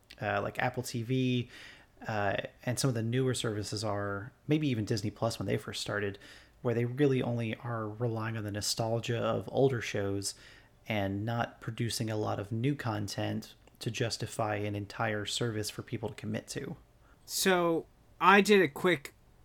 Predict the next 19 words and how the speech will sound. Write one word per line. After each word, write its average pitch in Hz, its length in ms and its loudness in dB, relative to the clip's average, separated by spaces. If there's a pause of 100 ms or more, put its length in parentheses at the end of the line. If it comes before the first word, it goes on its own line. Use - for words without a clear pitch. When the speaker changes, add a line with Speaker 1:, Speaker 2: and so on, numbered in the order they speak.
(140)
Speaker 2:
Google 135 340 4
search - 540 -8 (360)
for 131 200 -2
you, 113 120 -4
sir. 101 300 -4 (600)
Speaker 1:
Yes. 127 340 2
Speaker 2:
I, 147 100 6
I - 20 4
put 151 240 4
N 185 160 10
B 226 120 8
C 190 200 2
most 175 240 4
popular 160 460 6
t-, 143 340 -2
uh, 143 300 4
most 139 240 2
popular 135 360 4
shows. - 340 -8